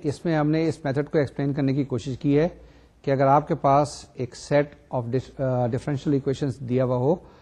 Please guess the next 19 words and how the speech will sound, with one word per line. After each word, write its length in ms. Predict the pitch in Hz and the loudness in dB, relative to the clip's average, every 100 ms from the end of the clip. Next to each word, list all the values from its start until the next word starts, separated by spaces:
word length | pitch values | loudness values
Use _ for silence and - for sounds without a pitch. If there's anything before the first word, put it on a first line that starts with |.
| _ _ | _ _
تو 80 | 135 | 2
آپ 280 | 135 147 - | 4 2 0
ڈیٹرمنٹ 500 | 127 139 139 151 156 | -4 0 0 -2 -2
میتھڈ 360 | 131 - 127 | -4 -4 -4
سے 160 | 160 156 | -2 -2
کیسے 320 | 139 127 147 | 0 -2 0
اس 120 | 127 | -2
کو 140 | - 156 | -2 -4
سالو 320 | - 127 120 | 0 0 0
کرتے 300 | 113 98 104 | -4 -6 -6
ہیں، 140 | 101 - _ _ _ _ - _ - | -6 -10 _ _ _ _ -20 _ -2
یہی 200 | 135 180 | 4 6
چیزیں 280 | 165 170 165 | 6 4 4
ایکسپلین 320 | 127 160 160 | 4 2 0
کی 220 | 147 165 | 0 0
ہیں۔ 60 | 165 | 0
پہلے 280 | 151 143 147 | 2 4 4
ہم 100 | 143 | 4
نے، 220 | 147 | 2